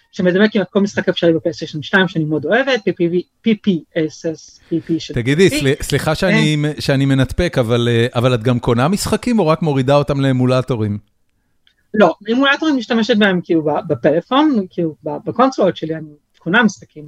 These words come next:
Speaker 2: אוקיי,
Speaker 1: יש לי
Speaker 2: אוקיי.
Speaker 1: יותר מאיזה שישים משחקים כרגע לסוויץ' שלי. אה, כרגע אני משחקת ב-, אה, שיחקתי באנדר ליליז,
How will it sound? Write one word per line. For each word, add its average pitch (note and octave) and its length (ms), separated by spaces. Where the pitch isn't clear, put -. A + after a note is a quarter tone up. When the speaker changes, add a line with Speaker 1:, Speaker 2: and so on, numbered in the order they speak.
Speaker 2:
אוקיי, A2+ 260
Speaker 1:
יש C#3 60
לי F3+ 240
Speaker 2:
אוקיי. A2+ 240
Speaker 1:
יותר F3+ 220
מאיזה F#3 300
שישים - 400
משחקים F#3+ 400
כרגע F3+ 280
לסוויץ' D#3 360
שלי. C#4+ 220
אה, F#3 160
כרגע A3 520
אני F3+ 160
משחקת - 760
ב-, - 20
אה, F3+ 60
שיחקתי G3+ 580
באנדר F3+ 340
ליליז, F3+ 360